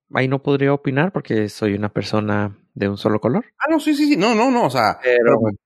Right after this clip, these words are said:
Speaker 2: pero como tú dices, ¿no? De que las, las cámaras son las que importan, sí, o sea, claramente, pero ya salen con mamadas de que, no, nomás en el más caro está el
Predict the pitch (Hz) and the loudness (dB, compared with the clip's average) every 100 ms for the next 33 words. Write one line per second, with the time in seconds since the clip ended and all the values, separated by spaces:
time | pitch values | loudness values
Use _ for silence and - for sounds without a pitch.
0 | _ 127 123 123 120 120 139 139 139 127 | _ -2 0 0 -2 0 0 0 2 2
1 | 120 - 85 - _ _ _ _ _ 135 | 2 0 -6 -6 _ _ _ _ _ -4
2 | 120 120 113 107 - - _ - 110 113 | 0 2 2 0 -4 -12 _ -10 -6 -6
3 | - 120 131 127 117 135 127 123 127 - | -2 -2 0 0 0 0 -2 -2 -2 -2
4 | 120 - - 254 285 - 98 - 110 117 | -6 -6 -8 -2 -2 -4 -10 -2 0 2
5 | 135 135 147 151 113 120 120 110 104 104 | 0 2 0 0 -2 0 0 2 0 -2
6 | - - - _ _ _ _ - 117 127 | -6 -20 -20 _ _ _ _ -2 0 0
7 | 139 127 107 110 113 110 - 123 110 98 | 0 2 2 2 2 0 0 2 2 0
8 | - 185 190 113 101 107 - - 113 117 | 0 0 0 0 -2 -4 -4 -4 0 0
9 | - - _ _ - 113 - 101 107 127 | -4 -10 _ _ -6 -4 -2 0 0 2
10 | 147 147 110 98 85 | 2 2 2 0 -2